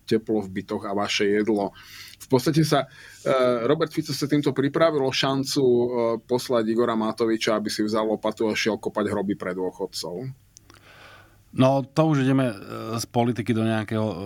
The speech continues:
Speaker 2: typu psychológie. Ja tomu rozumiem, prečo ťa to otravuje, lebo ty si sa potom opravil, e, že z toho idem sa vyhajať domov, lebo ten parlament presne funguje tak, že ty sa nemôžeš ísť celkom vyhajať domov. On kým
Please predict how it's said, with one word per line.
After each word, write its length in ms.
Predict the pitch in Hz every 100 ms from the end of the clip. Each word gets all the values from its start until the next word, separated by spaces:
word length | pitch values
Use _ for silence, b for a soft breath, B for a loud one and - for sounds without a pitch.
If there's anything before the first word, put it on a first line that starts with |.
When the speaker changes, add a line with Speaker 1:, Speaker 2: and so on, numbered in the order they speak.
| 92 -
Speaker 2:
typu 400 | 110 127 117 -
psychológie. 840 | - 104 - 113 113 113 123 131 B B B -
Ja 160 | 135 165
tomu 160 | 180 143
rozumiem, 480 | 113 110 107 95
prečo 240 | 92 98 110
ťa 80 | 107
to 80 | 101
otravuje, 400 | 95 117 113 113
lebo 200 | 113 110 - - - - -
ty 80 |
si 120 | 135 -
sa 80 | 135
potom 440 | 131 131 127 107 80 69 71
opravil, 520 | 110 127 113 113 113
e, 60 | - - - - - - 57 55 80
že 280 | 87 104 101 90 80 71 67
z 120 | - -
toho 260 | 101 98 90
idem 320 | 90 95 95
sa 160 | 107
vyhajať 300 | 104 113 110 101
domov, 280 | 104 113 B B -
lebo 140 | 113 147
ten 140 | 131
parlament 340 | 127 135 131 120
presne 300 | 123 131 127
funguje 260 | 123 123
tak, 140 | 120 113
že 80 |
ty 160 | 120 147
sa 140 | 180
nemôžeš 520 | 143 131 131 107 90 87
ísť 80 | -
celkom 260 | 92 104 92
vyhajať 320 | 95 98 92
domov. 320 | 92 90 98
On 80 | 135
kým 260 | 147 127